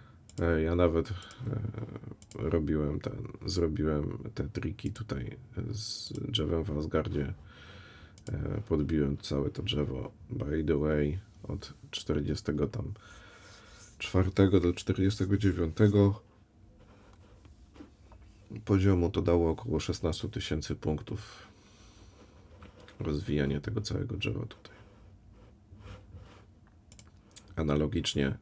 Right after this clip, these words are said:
od trzydziestego dziewiątego do czterdziestego czwartego punktu tutaj też daje mniej więcej tyle samo.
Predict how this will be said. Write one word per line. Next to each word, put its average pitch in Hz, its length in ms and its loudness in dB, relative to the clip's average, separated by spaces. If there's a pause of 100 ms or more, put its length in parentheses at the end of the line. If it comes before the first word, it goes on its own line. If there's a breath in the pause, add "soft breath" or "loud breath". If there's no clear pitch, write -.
(760 loud breath)
od - 220 -6
trzydziestego 78 680 0
dziewiątego 73 600 -2
do 71 120 -6
czterdziestego - 840 -6 (260)
czwartego 82 720 -2 (260)
punktu - 380 -8
tutaj 87 460 -2 (420 loud breath)
też 80 180 0
daje 67 240 0
mniej 73 140 -2
więcej 71 280 -6
tyle - 240 -6
samo. 110 340 -10